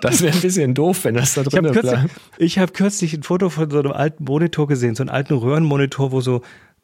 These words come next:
Speaker 2: der wahrscheinlich aus einem, aus einem Arcade-Spiel-, Spielkonsole kam, wo so Game Over drauf stand,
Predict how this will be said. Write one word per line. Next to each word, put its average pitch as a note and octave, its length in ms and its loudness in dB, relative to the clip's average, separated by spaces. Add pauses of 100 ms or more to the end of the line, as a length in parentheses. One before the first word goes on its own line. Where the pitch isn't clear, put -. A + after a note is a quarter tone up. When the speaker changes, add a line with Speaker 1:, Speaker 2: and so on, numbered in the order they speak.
(300)
Speaker 2:
der B2+ 360 -4
wahrscheinlich C#3 400 2
aus C#3 180 -2
einem, C3+ 140 2
aus B2+ 180 -4
einem C3 140 -4
Arcade-Spiel-, C3+ 1400 -4
Spielkonsole C3+ 800 0
kam, B2+ 360 -2
wo B2 100 -2 (120)
so B2+ 100 -10
Game C3+ 300 0
Over C#3 300 2
drauf A2 320 -4
stand, B2+ 420 -4